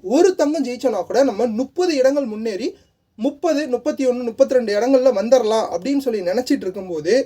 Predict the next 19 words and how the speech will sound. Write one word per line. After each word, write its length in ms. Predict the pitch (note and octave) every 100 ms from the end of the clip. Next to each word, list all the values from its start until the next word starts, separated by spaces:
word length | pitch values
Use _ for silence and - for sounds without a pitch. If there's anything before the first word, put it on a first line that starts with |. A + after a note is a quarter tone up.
| - _ _ _ _
வினேஷ் 360 | F#3+ B3+ E4+ -
போகத் 320 | G3 F3+ A3 - _ _ -
வெறும் 280 | F#3+ C4 C4 _ _ _ _ _
நூறு 360 | A3 E4 F#4 D4+
கிராம் 300 | F#3 B3 C4+ _ -
எடையில 360 | F3+ A#3 B3+
வந்து 180 | G3+ A3
பாத்தீங்க 280 | G3+ F#3 F#3
அப்படின்னா 320 | E3 D3+ F#3 C4+ - _ _ _ _ _
டிஸ்குவாலிஃபை 480 | A3 - A3+ G#3 F#3+
ஆகுறாங்க. 360 | E3+ F3 D#3+ G#3 B3 _ _ _ B3
So 60 | C4
இதை 200 | G#3 A#3
பத்தி 200 | D#4 D4+ A3+
தான் 160 | C4
இந்திய 260 | A#3 A#3 C4
நாடே 280 | G#3 G#3+ A#3
பேசிக்கிட்டு 400 | G3+ G#3+ G#3 F3+
இருக்கு. 220 | F3 A#3+